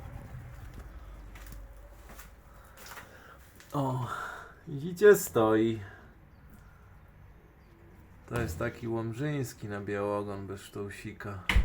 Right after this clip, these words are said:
Ja wam zaraz go pokażę. Ona na nogi mi przysiadła, bo ja ją, ja ją tutaj zamkłem. Bo ona,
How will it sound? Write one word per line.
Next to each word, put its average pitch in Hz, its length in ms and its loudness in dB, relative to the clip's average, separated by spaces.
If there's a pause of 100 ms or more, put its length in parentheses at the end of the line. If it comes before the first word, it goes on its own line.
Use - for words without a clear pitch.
(1500)
Ja 101 100 -10
wam 113 260 -4
zaraz 117 400 -2 (1600)
go 107 200 -8
pokażę. 104 800 4 (880)
Ona 170 240 8
na 147 140 8
nogi 165 300 8
mi 139 140 4
przysiadła, 170 680 8
bo 143 120 6
ja 165 180 12
ją, 156 220 10 (1300)
ja 151 140 6
ją 160 240 8
tutaj 151 440 8 (1000)
zamkłem. 160 880 8 (1300)
Bo 147 180 0
ona, 160 260 4